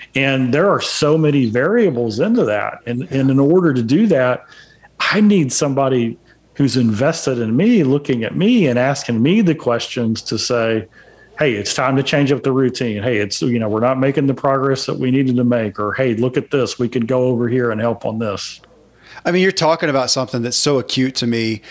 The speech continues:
Speaker 2: And I think I talked about it in a recent show. If not, it was with somebody talking about the show that I did with Dan Pink. He has the book, uh, The Power of Regrets. It just came out. And that's one of my regrets. You're speaking to it, Tom.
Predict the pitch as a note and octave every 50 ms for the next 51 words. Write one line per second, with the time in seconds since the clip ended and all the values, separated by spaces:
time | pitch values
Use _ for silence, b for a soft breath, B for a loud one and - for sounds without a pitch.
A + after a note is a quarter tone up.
0 | B B B B B B B - C#3 C3+ C3 C3+ C3+ - C#3+ E3 D#3 - - -
1 | F3+ F#3 F3+ - D#3 C3 - - C3 B2 - - A#2+ B2 A#2+ A#2+ A#2+ - - B2+
2 | A#2+ A2+ A2 A#2 B2+ C3 C3 - A#2+ A#2 - - C#3 C3+ C3 A#2 G#2+ - C3 C#3
3 | C#3+ C#3 C3 A#2+ B2 A#2 A#2 A2 - - C3+ B2+ B2 B2 A2+ A2+ - - B2 B2
4 | A2+ - A#2 A2+ - - C3+ B2+ C3+ C3 C3+ C#3 - B2+ A2 - - A2 G2+ G2+
5 | G#2+ G#2 B B B B B B B - A2+ B2+ C3+ C3 C#3 A#2+ A#2+ A#2 A2+ A2+
6 | G#2+ A2+ A2 A2+ B2+ - - - _ _ _ - A#2+ A2+ A2 A2 A2 - - D#3
7 | C#3+ G2 - - - - _ _ - C3 C3+ C3 B2 B2+ B2+ A#2 B2+ B2+ A2 A2+
8 | A#2 A2 A2 - - - B B B B B B B - - A2+ A2+ G#2 - -
9 | - A#2 A#2 A2+ A#2 A#2+ A#2+ - A2+ A2 G#2 G#2+ G2+ G2 A2 A2+ G#2+ G2+ - -
10 | F2 E2+ - G#2+ - - - - A2 G2 F#2+ - - G2+ G2+ F2+ E2+ E2+ - B
11 | B B B B B B - B2+ C#3 D#3+ - - E3+ D3+ D3 D3+ C#3+ C#3+ C3+ B2+
12 | G#2+ C3 D#3 C#3 - - C3+ - - - - C#3 C3+ - A2+ G2+ - A#2+ C3+ C3
13 | A2+ - - - F#2+ F#2 F#2+ G2+ A2